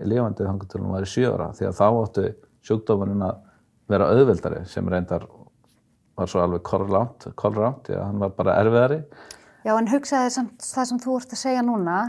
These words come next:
Speaker 1: Já.
Speaker 2: að þið, markmiðið ykkar
Speaker 1: Já.
Speaker 2: var að halda henni lifandi.
Speaker 1: Mhm.
Speaker 2: Það er engin annar, það er ekki, það er ekki krabbameinsmeðferð eða önnur meðferð sem er að hjálpa henni
Speaker 1: Það er
Speaker 2: neitt.
Speaker 1: engin meðferð.
Speaker 2: Það er engin meðferð.
Speaker 1: Nei.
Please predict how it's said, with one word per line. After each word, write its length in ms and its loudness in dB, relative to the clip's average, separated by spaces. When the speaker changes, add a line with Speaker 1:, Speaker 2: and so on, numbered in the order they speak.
Speaker 1:
Já. 140 0
Speaker 2:
að 160 -12
þið, 540 0
markmiðið 560 -4
ykkar 420 -10
Speaker 1:
Já. 140 0
Speaker 2:
var 140 -6
að 60 -6
halda 260 -6
henni 160 -6
lifandi. 340 -12
Speaker 1:
Mhm. 260 -4
Speaker 2:
Það 140 0
er 80 0
engin 180 -2
annar, 440 0
það 160 -6
er 80 0
ekki, 280 -4
það 160 -6
er 100 -2
ekki 180 -10
krabbameinsmeðferð 1120 -6
eða 220 -4
önnur 220 -2
meðferð 340 -6
sem 120 -10
er 60 -8
að 80 -8
hjálpa 260 -10
henni 140 -6
Speaker 1:
Það 60 -2
er 80 2
Speaker 2:
neitt. 80 2
Speaker 1:
engin 160 2
meðferð. 320 -2
Speaker 2:
Það 80 0
er 80 4
engin 240 2
meðferð. 400 -8
Speaker 1:
Nei. 140 -6